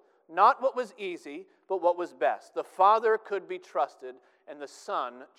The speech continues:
chose to obey. Have you ever considered that none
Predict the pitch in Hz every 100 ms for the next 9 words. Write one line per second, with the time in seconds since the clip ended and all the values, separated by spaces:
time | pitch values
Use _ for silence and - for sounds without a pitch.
0 | - 180 139 120 123 _ _ 151 131 123
1 | 110 82 _ _ _ _ _ _ _ _
2 | _ _ _ _ _ _ _ _ _ _
3 | _ _ _ _ - 151 160 208 233 240
4 | 214 185 143 143 156 160 170 185 220 156
5 | 147